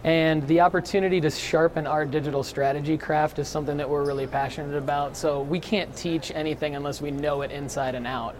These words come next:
And the best way to be really good at it for our clients is to know it inside and out. So the whole education piece with the conference really ties in well with our business goals and our culture and our company.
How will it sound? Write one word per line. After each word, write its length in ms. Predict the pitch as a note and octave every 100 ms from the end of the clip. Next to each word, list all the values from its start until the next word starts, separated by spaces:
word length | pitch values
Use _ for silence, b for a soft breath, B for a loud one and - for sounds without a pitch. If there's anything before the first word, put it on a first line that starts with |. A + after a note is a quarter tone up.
| B B B B
And 140 | D#3
the 40 | D#3+
best 260 | F3 F3
way 100 | E3+
to 60 | D#3+
be 120 | D3+
really 220 | D#3 D3
good 200 | C#3 D3+
at 140 | D3 C#3+
it 100 | C#3
for 140 | D3+
our 140 | C3
clients 540 | C#3 - C4+ C#3+ C#3+ D3+
is 100 | -
to 80 | D#3
know 260 | D3 D3
it 80 | C#3+
inside 420 | D3+ D3 D3 C3+
and 120 | C3+
out. 260 | C#3+ C3 C3
So 140 | -
the 100 | D#3+
whole 240 | D#3+ F3+ E3
education 720 | D#3 D3 - E3 D#3+ D#3+ D3
piece 460 | - D3+ C#3 B2+ - B B -
with 120 | D3+
the 80 | D3+
conference 560 | - D3+ D3 D3 C#3+
really 220 | D3+ D3+ C#3
ties 380 | - D3 D3
in 180 | C#3+ C#3+
well 220 | C#3+ C#3+
with 120 | C3+ C3
our 200 | C#3 B2+
business 400 | C3 B2+ C#3+ -
goals 260 | C#3+ C#3
and 100 | C#3+
our 140 | C3+ C3
culture 400 | - C#3 - C3+
and 100 | C3
our 120 | B2
company. 440 | - B2+ A#2+ B2